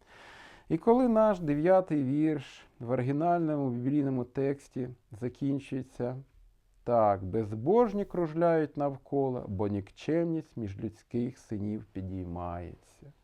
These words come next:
Це те, що ми бачимо тепер, бачимо всі ці атаки іскандерами, іншими ракетами, шахедами, тепер так званими «молніями» новими, меншими дронами. Те, що ми відчуваємо,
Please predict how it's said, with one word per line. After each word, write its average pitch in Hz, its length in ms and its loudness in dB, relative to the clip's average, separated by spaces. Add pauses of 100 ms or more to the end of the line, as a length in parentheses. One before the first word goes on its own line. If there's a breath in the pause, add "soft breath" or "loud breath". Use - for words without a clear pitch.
(760 soft breath)
Це 170 120 -8
те, 196 200 2
що 185 140 -8
ми 156 120 -2
бачимо 120 500 -2
тепер, 135 480 -6 (140)
бачимо 107 460 -4
всі 95 240 -12
ці - 180 -12
атаки 85 580 -6 (1000)
іскандерами, 123 920 -6 (400)
іншими 127 500 -2
ракетами, 110 680 -6 (540)
шахедами, 120 880 -2 (540)
тепер 95 340 -6
так 117 220 -4
званими 107 400 -2
«молніями» 131 720 -2
новими, 120 460 -2
меншими 120 600 -8
дронами. 117 600 -8 (1080 soft breath)
Те, 170 180 2
що 170 180 -2
ми 165 160 4
відчуваємо, 160 840 2